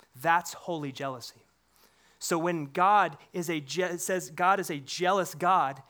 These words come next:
it's because he is trying to keep for himself what rightly belongs to him. So in the context of where that verse is written, he's talking about Israel.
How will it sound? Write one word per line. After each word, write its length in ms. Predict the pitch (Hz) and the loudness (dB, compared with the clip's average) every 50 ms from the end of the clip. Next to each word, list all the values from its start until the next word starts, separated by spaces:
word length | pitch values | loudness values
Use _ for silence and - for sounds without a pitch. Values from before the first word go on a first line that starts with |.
| - - - - | -20 -20 -14 -10
it's 160 | 185 175 - | -10 -10 -8
because 440 | - 185 175 - - 185 165 147 - | -8 -10 -10 -6 -4 -4 -4 -4 -8
he 480 | - - - - 220 220 214 196 180 | -12 -12 -8 -4 -2 -2 0 -2 -4
is 200 | 151 165 165 147 | -4 -6 -6 -6
trying 260 | - - 196 175 170 | -6 -4 -2 -4 -4
to 100 | 156 160 | -4 -10
keep 400 | 147 - - - 220 233 233 - | -14 -12 -8 -6 -6 -6 -6 -6
for 80 | - 208 | -8 -6
himself 640 | 175 185 170 165 156 - - 208 202 165 156 - - | -4 -4 -4 -4 -6 -6 -2 2 2 2 2 0 -4
what 160 | 170 160 160 165 | -4 -4 -4 -4
rightly 440 | 156 170 185 196 180 180 190 180 180 | -2 0 0 0 -2 -4 -6 -6 -6
belongs 480 | 151 160 151 147 151 156 160 151 147 | -6 -6 -6 -6 -4 -6 -6 -6 -8
to 100 | - 170 | -10 -6
him. 160 | 175 185 151 - - - - | -4 -4 -4 -6 -10 -14 -8
So 140 | - - | -4 -4
in 40 | 165 | -4
the 60 | 160 | -4
context 520 | 151 - - 196 196 190 - 190 175 - - | -4 -4 -2 0 0 0 -2 -6 -8 -8 -8
of 60 | 160 | -4
where 140 | 160 175 170 | -4 -2 -2
that 180 | 165 156 147 | -2 -4 -4
verse 200 | 147 190 202 190 | -2 -4 -4 -2
is 120 | - 156 139 | -4 -8 -6
written, 280 | 165 165 175 185 151 - - - | -6 -6 -6 -8 -10 -12 -14 -10
he's 160 | - 185 175 | -8 -8 -4
talking 360 | - 190 185 180 - 190 175 | 2 2 2 2 2 0 0
about 180 | 175 175 180 175 | 2 2 2 2
Israel. 460 | 190 226 - - 143 135 113 113 _ | 2 -2 -2 -4 -8 -12 -12 -14 _